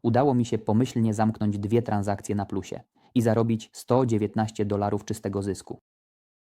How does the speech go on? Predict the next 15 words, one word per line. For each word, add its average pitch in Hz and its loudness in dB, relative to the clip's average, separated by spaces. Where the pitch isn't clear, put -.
To 104 4
doskonały 107 2
przykład 101 -8
na 95 -2
to, - -12
jak 127 4
dzięki 117 2
sztucznej 107 -2
inteligencji 104 -2
każdy 110 2
chętny 110 0
może 107 0
zarabiać 98 -2
na 98 -4
tradingu, 101 -2